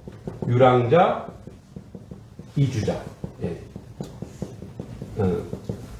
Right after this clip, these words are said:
그러면 히브리인, 히브리, 우리 히브리지, 히브리. 히브리인, 히브리도 이런 뜻이 있어요. 히브리, 히브리 나그네.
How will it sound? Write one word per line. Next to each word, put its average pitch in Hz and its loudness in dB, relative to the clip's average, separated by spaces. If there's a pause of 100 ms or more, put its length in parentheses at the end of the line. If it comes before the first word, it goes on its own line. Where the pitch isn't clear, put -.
(200)
그러면 202 8
히브리인, 196 6
히브리, 196 2
우리 165 6
히브리지, 233 4
히브리. 107 -4 (680)
히브리인, 254 6 (200)
히브리도 294 8
이런 196 12
뜻이 143 4
있어요. - -6
히브리, 123 -6 (300)
히브리 226 2
나그네. 120 4